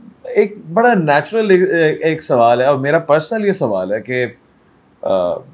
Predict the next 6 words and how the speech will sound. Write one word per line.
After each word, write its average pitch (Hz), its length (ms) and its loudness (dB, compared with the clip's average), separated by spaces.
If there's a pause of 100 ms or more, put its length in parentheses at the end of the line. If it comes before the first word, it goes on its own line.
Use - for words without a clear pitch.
(400)
what's 180 280 0
the 151 120 0
right 123 320 -2 (120)
time? 120 240 -4 (520)
You - 20 -6
know, 117 140 -6